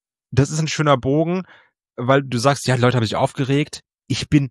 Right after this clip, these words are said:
sehr darüber verwundert, wie dann teilweise auch im Internet, ne, also ich fand, auf Discord war es nicht so, aber wenn du so Kommentare liest,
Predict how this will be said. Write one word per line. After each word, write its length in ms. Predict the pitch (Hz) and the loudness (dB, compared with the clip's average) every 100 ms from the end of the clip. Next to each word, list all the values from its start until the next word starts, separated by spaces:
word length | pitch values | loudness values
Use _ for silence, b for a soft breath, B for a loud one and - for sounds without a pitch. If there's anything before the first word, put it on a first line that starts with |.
| _ - | _ -10
sehr 680 | 101 98 98 101 143 180 | -10 -10 -8 0 2 2
darüber 400 | 180 151 143 147 | 2 0 2 0
verwundert, 920 | - 117 101 123 170 117 92 123 - - _ _ _ _ _ _ | 2 -2 0 -2 0 2 2 2 -2 -16 _ _ _ _ _ _
wie 160 | 117 127 | -6 0
dann 160 | 147 | 0
teilweise 640 | 123 135 135 147 143 143 - | 2 -2 0 0 0 -4 0
auch 260 | 127 120 - _ _ _ - | -2 -2 -12 _ _ _ -4
im 160 | 120 - | -4 -2
Internet, 760 | 143 175 170 170 190 220 - - _ - | -2 0 0 0 -2 -2 -12 -14 _ -8
ne, 140 | 151 | -2
also 120 | 147 127 | -2 -4
ich 100 | - | -2
fand, 180 | 143 | -2
auf 100 | 123 | -2
Discord 360 | 92 113 131 110 | -4 -4 -4 0
war 120 | 92 | 0
es 80 | 87 | 0
nicht 160 | 147 - | -4 0
so, 120 | 151 | 0
aber 100 | 110 | 2
wenn 120 | 110 | 2
du 60 | 107 | 0
so 180 | 107 92 B B B _ | -2 -2 B B B _
Kommentare 600 | - 107 101 98 123 151 | -2 0 0 0 0 2
liest, 480 | 151 156 160 160 - | -2 -2 -4 -6 -14